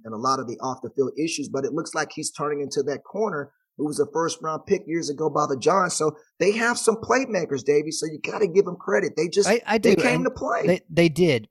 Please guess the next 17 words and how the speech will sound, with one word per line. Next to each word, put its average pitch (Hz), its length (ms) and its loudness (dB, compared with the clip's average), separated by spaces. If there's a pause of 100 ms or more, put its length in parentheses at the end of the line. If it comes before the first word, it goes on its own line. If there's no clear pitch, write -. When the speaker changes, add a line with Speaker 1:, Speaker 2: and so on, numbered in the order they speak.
(140)
Speaker 2:
But 143 160 -2
at 143 100 -2
the 127 180 -2
end 151 120 0
of 175 80 -2
the 180 80 -2
day, 135 380 2 (100)
this 131 200 -4
Tennessee 165 440 -4
team 131 320 -2
is - 200 -10
more 139 200 0
talented 139 720 -2 (180)
than 117 460 -2 (640)
the 123 80 -8
Cincinnati 123 640 0
team. 95 320 -12